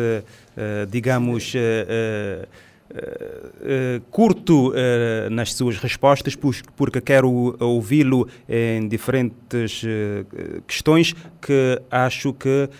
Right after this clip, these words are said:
é apenas quem está no poder que pode, eh, responder. Vou começar aqui, eh, pela questão da inspeção, eh, judicial apontada, eh, pelo, eh, pela ucida.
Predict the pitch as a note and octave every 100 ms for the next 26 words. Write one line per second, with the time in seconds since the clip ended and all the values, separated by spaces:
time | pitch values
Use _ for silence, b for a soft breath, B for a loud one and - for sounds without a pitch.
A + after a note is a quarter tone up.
0 | B - A2 A2 C3 B2+ A#2 F#2+ - -
1 | C3+ - B2 A#2 A#2+ B2+ B2+ - C3 C3
2 | - B2 A#2 A#2 C3+ - B2+ G2+ F#2 B
3 | B - E3 E3 D#3 - D3 C#3+ F3 F3+
4 | F3 B - C3+ B2+ A#2+ A2 G2+ - -
5 | C#3+ C#3 - C#3+ C3 C#3 - C#3 - C#3
6 | B2+ A#2+ B B - B2 A#2 A2+ A2 -
7 | A#2 G#2 D3 A#2+ - C3+ B2+ - A#2 B2+
8 | A#2+ A2 A#2+ - B2 A2 A2 - A#2+ B2
9 | B2+ C3 C#3+ C3 A#2 A2 C3 B2 - B2+
10 | G2+ G#2+